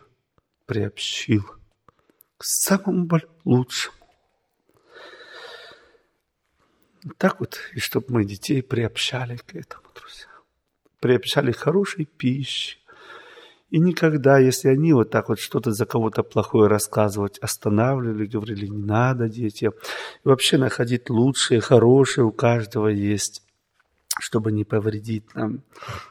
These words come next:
Ну, и сегодня мы уже говорили, как напоминание, друзья, связь с поколениями,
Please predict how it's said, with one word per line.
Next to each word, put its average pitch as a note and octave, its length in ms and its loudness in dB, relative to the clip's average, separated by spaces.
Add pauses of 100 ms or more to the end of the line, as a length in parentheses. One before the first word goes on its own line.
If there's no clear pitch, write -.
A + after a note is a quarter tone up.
(1200)
Ну, F#3+ 200 6
и C3 240 2
сегодня D3 440 2
мы C3+ 100 6
уже C#3 180 4
говорили, E3 680 4 (380)
как - 200 -4
напоминание, C#3+ 720 2
друзья, A#2 680 2 (800)
связь G3 380 4
с - 60 -4
поколениями, C#3 1120 6